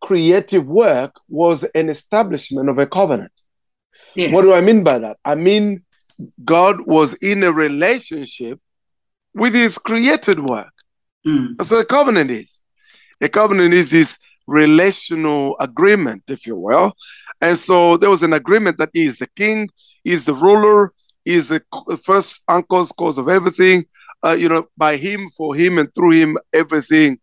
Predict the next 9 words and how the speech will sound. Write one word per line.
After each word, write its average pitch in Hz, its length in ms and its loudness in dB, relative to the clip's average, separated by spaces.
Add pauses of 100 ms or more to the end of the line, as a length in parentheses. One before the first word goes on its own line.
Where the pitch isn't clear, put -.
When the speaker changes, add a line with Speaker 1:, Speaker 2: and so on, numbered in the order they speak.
(360)
Speaker 1:
uh, 135 160 0
exists. - 640 -2 (300)
So 180 540 2
everything 175 420 -4
had 151 240 -6
to 156 80 -14
depend 180 480 -2
on 185 160 0
him. 214 340 -2